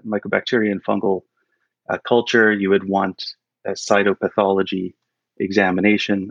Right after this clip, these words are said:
of, of a lower respiratory tract specimen. So ideally from, uh, from B A L. From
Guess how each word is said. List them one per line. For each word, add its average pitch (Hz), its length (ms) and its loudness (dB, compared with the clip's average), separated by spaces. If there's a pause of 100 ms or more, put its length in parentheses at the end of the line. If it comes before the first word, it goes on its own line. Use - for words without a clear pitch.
of, 92 300 -2 (420)
of 98 160 -12
a 101 40 0
lower 95 260 2
respiratory 95 580 -4
tract - 260 -6
specimen. 98 500 -4
So 95 280 -8 (460)
ideally 95 460 2
from, 92 440 -2 (400)
uh, 107 200 -6
from 95 140 -4
B 92 180 -2
A 85 220 -2
L. 92 200 -4 (840)
From 104 540 2